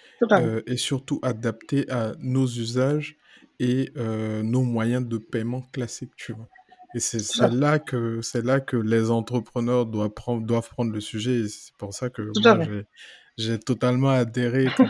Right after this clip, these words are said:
Speaker 2: on
Speaker 1: <laughs>
Speaker 2: s'est parlé sur un Twitter Space à ton
Speaker 1: Ouais.
Speaker 2: projet. Je me suis dit, mais c'est les choses qu'on doit,
Speaker 1: Ouais.
Speaker 2: qu'on doit mettre en lumière,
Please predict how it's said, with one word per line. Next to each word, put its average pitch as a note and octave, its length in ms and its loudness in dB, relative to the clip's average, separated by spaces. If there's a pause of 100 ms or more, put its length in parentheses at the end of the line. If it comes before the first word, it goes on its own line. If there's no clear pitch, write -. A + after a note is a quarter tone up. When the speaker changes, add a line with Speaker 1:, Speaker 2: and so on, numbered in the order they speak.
Speaker 2:
on A2+ 60 0
Speaker 1:
<laughs> - 20 -8
Speaker 2:
s'est A2+ 160 -6
parlé A#2 400 0
sur A#2 260 -6
un A2+ 100 -4
Twitter A#2+ 480 -4
Space A#2 600 -6
à A#2 180 -6
ton - 60 2
Speaker 1:
Ouais. F#3 160 8
Speaker 2:
projet. A#2+ 320 -4
Je A#2 80 0
me G#2+ 140 -4
suis A#2 200 -10
dit, A#2+ 140 -10 (260)
mais G#2 100 -8
c'est A2 280 -4
les A#2+ 300 2
choses B2+ 420 -2
qu'on A2 180 -6
doit, A2+ 300 -2 (480)
Speaker 1:
Ouais. F#3+ 180 4
Speaker 2:
qu'on C3+ 140 2
doit A#2+ 460 4
mettre B2 480 2
en A2 320 -2
lumière, B2 640 0